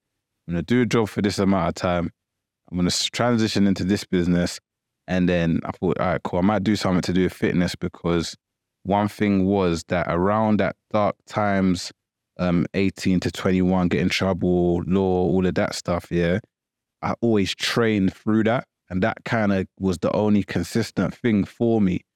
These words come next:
So I was like, "Nah, man, I, I love this thing. Like, it just, it, it just, it's good for your mental health. It te-, it makes you be resilient. Like, makes you not," you know what I mean? Like, so, um, I said, "I wanna do something." And I, and I essentially wanted to do something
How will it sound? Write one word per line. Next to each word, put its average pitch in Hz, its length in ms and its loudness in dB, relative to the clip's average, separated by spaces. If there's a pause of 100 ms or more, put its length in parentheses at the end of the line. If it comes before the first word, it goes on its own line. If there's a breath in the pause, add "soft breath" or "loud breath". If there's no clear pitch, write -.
(340)
So 95 540 0 (640)
I 120 100 -2
was 107 100 0
like, 87 220 -2
"Nah, 92 220 -2
man, 85 160 -2
I, 85 240 -10
I 90 80 -4
love 98 320 0
this 95 180 -2
thing. 98 300 2
Like, 85 180 0
it 85 80 -2
just, - 240 -2
it, 87 300 2
it 80 160 -2
just, - 200 -4
it's - 160 -2
good 107 220 -2
for - 100 -4
your 92 100 2
mental 95 340 0
health. 92 340 0
It - 120 -4
te-, - 200 0
it 87 60 0
makes 98 260 0
you 92 100 2
be 90 200 2
resilient. 92 680 2 (380)
Like, 82 180 -2
makes 95 240 0
you 92 80 0
not," 92 220 2
you 92 80 -2
know 104 100 2
what 76 60 0
I 113 40 2
mean? 117 320 4
Like, 85 320 -2 (480)
so, 95 520 0 (1000)
um, 90 280 0
I 76 80 0
said, 95 200 -2
"I 95 60 2
wanna 98 240 2
do 113 200 0
something." 98 400 0
And 92 100 2
I, 98 160 0
and 104 120 2
I 104 80 0
essentially 156 440 0
wanted 117 280 2
to 107 100 -2
do 104 140 2
something 131 360 0